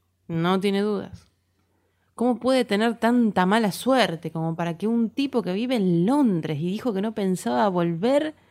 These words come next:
regrese justo el día del cumpleaños de Tomás? "Señor McLaughlin", dice, y no tiene ni la menor idea de qué dirá después.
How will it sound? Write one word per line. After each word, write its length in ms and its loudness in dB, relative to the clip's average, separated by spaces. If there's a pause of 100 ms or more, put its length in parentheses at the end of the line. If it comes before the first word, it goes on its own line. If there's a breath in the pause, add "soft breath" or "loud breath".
(460 loud breath)
regrese 680 -2
justo 420 -6
el 180 -2
día 280 -2
del 160 -2
cumpleaños 680 -2
de 140 2
Tomás? 720 -8 (2250)
"Señor 280 0
McLaughlin", 600 -4 (300)
dice, 560 -10
y 100 -10
no 140 -6
tiene 240 -6
ni 80 -4
la 100 -4
menor 280 -6
idea 320 -4
de 160 -8
qué 400 -14
dirá 440 -10
después. 520 -14